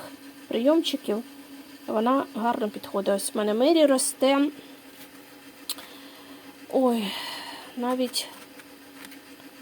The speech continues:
не скажу вам, з якого місяця, но з осені.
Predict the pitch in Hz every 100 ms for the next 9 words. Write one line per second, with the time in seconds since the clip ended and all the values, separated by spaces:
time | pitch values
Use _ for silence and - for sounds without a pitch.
0 | - - - 240 - 247 254 247 226 240
1 | - 233 233 254 370 - 294 - 214 240
2 | 302 302 294 - - 262 285 - 240 226
3 | 208 208